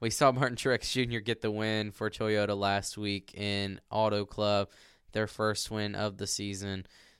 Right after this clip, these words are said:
So we do have a Toyota win checked off, we have a Chevy win checked off, and we've got another Ford win checked off. All manufacturers being represented this year so far, and that's great for nascar fans. That's great for nascar as a whole to see.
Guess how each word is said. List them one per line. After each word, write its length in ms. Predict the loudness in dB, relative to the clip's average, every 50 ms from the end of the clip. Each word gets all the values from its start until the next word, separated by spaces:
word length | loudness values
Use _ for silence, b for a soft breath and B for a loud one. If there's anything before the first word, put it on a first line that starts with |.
| b b -6
So 380 | -2 0 2 2 2 2 2 0
we 160 | 0 -2 0
do 140 | 0 2 4
have 160 | 4 4 4
a 80 | 2
Toyota 560 | 0 2 2 4 4 4 4 4 4 2 2 2
win 400 | 0 0 0 0 0 -2 -4 -2
checked 280 | -2 -2 -2 0 0
off, 280 | 2 2 2 0 -2 -2
we 80 | -2
have 100 | -2 -2
a 60 | -2 -6
Chevy 400 | -6 -2 0 0 0 0 -2 -2
win 240 | -2 -2 -4 -4
checked 280 | -2 -2 -2 -2 0 0
off, 240 | 2 2 2 0 -2
and 140 | -6 -6 -6
we've 140 | -4 -2
got 160 | 0 0 2 2
another 360 | 0 0 0 0 0 0 -2
Ford 380 | -4 -2 -2 0 0 0 0
win 200 | -2 -4 -4 -4
checked 340 | -2 -2 -2 -2 -2 _ 0
off. 180 | 2 2 2 0 b b b b b b b 4
All 160 | 4 4 6
manufacturers 720 | 4 2 -2 -2 0 2 2 2 2 0 -2 -4 -4 -4
being 240 | -4 -4 -4 -4 -2
represented 760 | -2 -2 -2 -2 -4 -6 -4 -4 -4 -4 -2 -2 -4 -4 -6 -10 _ _ _ _ _ -2
this 280 | -2 -2 0 -2 -4
year 300 | -4 -2 0 2 0 0
so 340 | -2 -4 -4 -2 0 0 0
far, 500 | -2 -6 -2 0 2 4 4 2 0 -2 b b b b b b b b
and 500 | -4 -2 -2 0 0 -2 -2 -4 -4 -2
that's 180 | -2 -2 0
great 200 | 0 0 0 0
for 140 | -2 -4 -6
nascar 440 | -4 -4 -4 -4 -4 -4 -2 -4 -4
fans. 340 | -4 -6 -6 -6 -4 -4 -6
That's 120 | -8 -8
great 240 | -6 -4 -4 -4 -4
for 140 | -6 -8 -6
nascar 440 | -6 -6 -6 -8 -8 -8 -6 -4 -4
as 140 | -4 -4
a 60 | -6 -4
whole 240 | -4 -4 -4 -4
to 120 | -6 -8 -8
see. 300 | -8 -8 -8 -10 -12